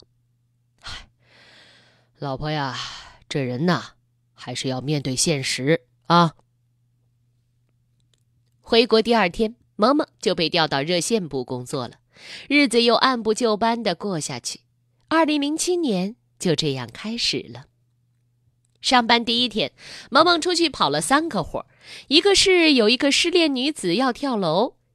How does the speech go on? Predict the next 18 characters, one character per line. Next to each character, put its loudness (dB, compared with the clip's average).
一 -2
个 -2
是 -4
小 -6
区 -4
水 0
管 -4
爆 2
裂， -2
萌 4
萌 4
跑 2
到 4
现 2
场 -4
才 -8
知 -2
道 -2